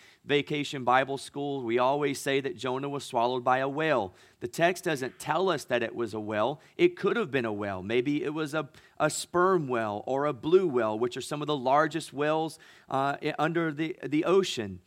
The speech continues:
But it definitely wasn't a largemouth bass, okay? We know that. It was a very large fish. But regardless of what kind of fish it was,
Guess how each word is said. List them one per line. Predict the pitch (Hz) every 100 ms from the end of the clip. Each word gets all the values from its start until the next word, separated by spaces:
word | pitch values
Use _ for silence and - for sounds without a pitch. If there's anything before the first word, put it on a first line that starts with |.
| _ _ _
But | 147 175
it | 160
definitely | - 226 247 247 247
wasn't | 175 175 175 170 -
a |
largemouth | 135 143 143 135 131 120 -
bass, | 117 101 - -
okay? | 104 147 143
We | 139
know | 135 165 202
that. | 180 156 107 98 - - -
It | 151
was | 147 151
a |
very | 135 113 196 196 202 196 185 -
large | 120 143 170 147 131 117 - _ _
fish. | - 170 147 95 - - - _ _
But | 175 175
regardless | 185 175 233 262 269
of | 196
what | 185 185
kind | 185 185
of | 156
fish | - 175 180
it | 185 139
was, | 131 120 151